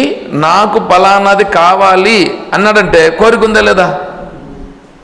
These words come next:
కోరిక ఉంది కదా, కోరిక కామం కదా. అందుకని ఆ కో-, అది లేదు. నా దగ్గరకు వస్తే,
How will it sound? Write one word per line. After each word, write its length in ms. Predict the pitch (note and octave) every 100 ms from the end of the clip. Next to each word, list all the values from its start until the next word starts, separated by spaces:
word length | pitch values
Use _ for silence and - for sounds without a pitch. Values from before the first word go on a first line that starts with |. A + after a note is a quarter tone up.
| _ _ - - _ _ - - - - - -
కోరిక 200 | F3+ A3
ఉంది 160 | G#3+ G3
కదా, 180 | E3+ B2+ - -
కోరిక 280 | A3 A#3 G#3
కామం 380 | G3+ A3+ A3 F#3
కదా. 200 | D3 A#2 A#2 - - - - - - - - - - - - - - - _ _ -
అందుకని 480 | G3 G#3 F3 C#3 D3+ F3 - - - - -
ఆ 120 | C3+
కో-, 300 | - D#3+ - -
అది 160 | D#3 G3+
లేదు. 380 | A3 A3+ E3+ A#2 - - - - - - -
నా 180 | B2+ C3+
దగ్గరకు 520 | C#3 D3 D#3 A3 G#3
వస్తే, 360 | F#3+ F#3+ -